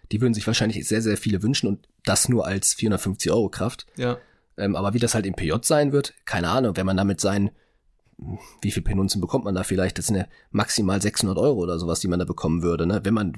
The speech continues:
Speaker 1: wenn überhaupt.
Speaker 2: Ich wollte grad sagen, da bist du ja wahrscheinlich gut bedient noch mit.
Speaker 1: Genau, und da weiß ich noch nicht, wie das dann bei mir beispielsweise aussehen wird,
Speaker 2: Ja.
Speaker 1: wie ich dann da finanziell klarkomme.
Speaker 2: Ja,
Speaker 1: Also
Speaker 2: vor
Speaker 1: absolut, wie, wie machen das, wie machen das Leute, die auf das Geld angewiesen sind? Oder wie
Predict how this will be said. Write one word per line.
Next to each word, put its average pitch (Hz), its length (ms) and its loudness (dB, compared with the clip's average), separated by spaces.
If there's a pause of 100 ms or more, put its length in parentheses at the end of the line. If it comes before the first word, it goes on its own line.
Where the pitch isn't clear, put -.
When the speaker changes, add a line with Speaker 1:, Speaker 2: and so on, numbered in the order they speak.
Speaker 1:
wenn 95 260 -2
überhaupt. 101 440 -2
Speaker 2:
Ich - 60 -12
wollte 104 180 -8
grad 95 160 -6
sagen, 107 260 0
da 101 80 -2
bist 101 280 -10
du 113 40 -2
ja 104 180 -2
wahrscheinlich 101 440 -8
gut 113 220 -12
bedient 117 380 -6
noch 104 140 -8
mit. 101 380 -8
Speaker 1:
Genau, 104 300 2
und 98 100 -2
da 110 100 2
weiß 120 220 2
ich 113 80 -6
noch 98 160 -2
nicht, 147 200 0
wie 127 60 -2
das 98 160 -2
dann 92 140 -2
bei 87 100 -2
mir 107 120 0
beispielsweise 90 520 -2
aussehen 104 340 0
wird, 87 220 -4
Speaker 2:
Ja. 107 140 -12 (100)
Speaker 1:
wie 98 280 -2
ich 98 100 -2
dann 90 180 0
da 110 140 2
finanziell 85 460 -2
klarkomme. 87 260 0
Speaker 2:
Ja, 76 60 0
Speaker 1:
Also 87 120 0
Speaker 2:
vor - 60 0
Speaker 1:
absolut, 120 400 0
wie, 101 180 0
wie 107 80 0
machen 107 240 0
das, - 180 -2
wie 95 60 0
machen 110 200 2
das 113 100 0
Leute, 117 180 0
die 113 80 -2
auf 95 80 -2
das 98 120 -4
Geld 95 140 0
angewiesen 120 320 0
sind? - 80 -8
Oder 113 220 0
wie 110 140 -6